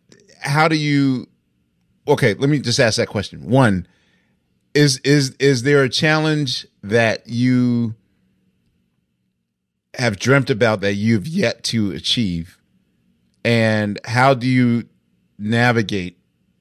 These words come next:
uh, a situation in which you might be improvising with less skillful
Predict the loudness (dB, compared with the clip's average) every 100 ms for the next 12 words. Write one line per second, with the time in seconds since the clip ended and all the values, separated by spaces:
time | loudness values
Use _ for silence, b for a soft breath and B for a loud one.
0 | _ _ -6 -2 -2 -4 -6 -6 -6 -4
1 | -2 -2 -4 -6 -6 -4 -4 -4 -6 -4
2 | -2 -2 -4 -6 b b b b b _
3 | -2 -2 0 0 0 2 2 2 -2 -6
4 | -2 -2 -4 -8 _ _ _ _ _ _
5 | _ _ _ -6 0 2 0 -2 0 2
6 | 0 -2 -2 -2 -6